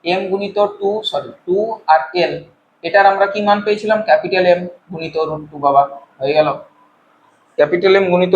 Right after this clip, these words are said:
রুট টু, অর্থাৎ অপশন নাম্বার ডি, এইচএস দু হাজার আঠারো। হিন্টস দেওয়া আছে, তাও আমি করে দিচ্ছি যাতে বুঝতে কোনো প্রবলেম না হয় তোমাদের, ত্রুটি না থাকে।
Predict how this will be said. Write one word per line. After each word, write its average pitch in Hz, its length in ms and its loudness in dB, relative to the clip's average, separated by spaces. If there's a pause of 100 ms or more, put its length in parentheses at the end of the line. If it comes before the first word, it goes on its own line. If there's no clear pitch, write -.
(100)
রুট 170 200 2
টু, 180 60 -2 (840)
অর্থাৎ 196 300 0
অপশন 180 280 -2
নাম্বার 190 240 2 (680)
ডি, 220 240 -2 (560)
এইচএস 160 360 4
দু 170 100 2
হাজার 180 240 4
আঠারো। 117 240 -6 (2500)
হিন্টস 226 280 4
দেওয়া 214 200 6
আছে, 254 180 2
তাও 196 140 4
আমি 202 180 -6
করে 214 220 0
দিচ্ছি - 260 -10
যাতে 202 240 -8
বুঝতে 170 240 -10 (180)
কোনো 156 140 -4 (280)
প্রবলেম 135 400 2
না 120 80 -8
হয় 127 160 -8
তোমাদের, 120 320 -12
ত্রুটি 180 240 -10 (100)
না 131 140 -6
থাকে। - 180 -20